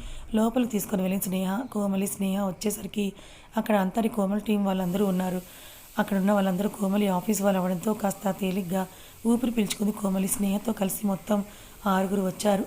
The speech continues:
అందులో ముగ్గురు ఆడవాళ్ళు, ముగ్గురు మగవాళ్ళు. కోమలి వస్తూనే వాళ్ళ వైపు చూసి ఒక చూపు చూసి ఊరుకుంది. అంతర్ మాత్రం అసలు ఆమె ఉనికిని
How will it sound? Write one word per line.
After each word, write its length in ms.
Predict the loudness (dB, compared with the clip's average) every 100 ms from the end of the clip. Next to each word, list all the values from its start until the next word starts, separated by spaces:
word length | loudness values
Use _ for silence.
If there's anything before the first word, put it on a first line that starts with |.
| 0
అందులో 400 | 2 2 0 -2 -8 -20 -12 -2
ముగ్గురు 220 | 0 2
ఆడవాళ్ళు, 420 | 2 2 2 4
ముగ్గురు 260 | 2 2 0
మగవాళ్ళు. 480 | 0 0 0 2 -2 -6 -20 -20 -12
కోమలి 360 | -2 0 2 2
వస్తూనే 460 | 0 0 0 0
వాళ్ళ 220 | -2 -2 -2
వైపు 320 | -4 -2 -2
చూసి 240 | 0 2 0 0 -16 -18 -4
ఒక 80 | -2
చూపు 280 | 0 0 -2
చూసి 260 | -2 -2 0
ఊరుకుంది. 460 | 0 0 0 0 0
అంతర్ 280 | -2 0 0
మాత్రం 340 | 0 0 -2
అసలు 240 | -2 0 -2
ఆమె 120 | 0
ఉనికిని 440 | 0 -2 2 2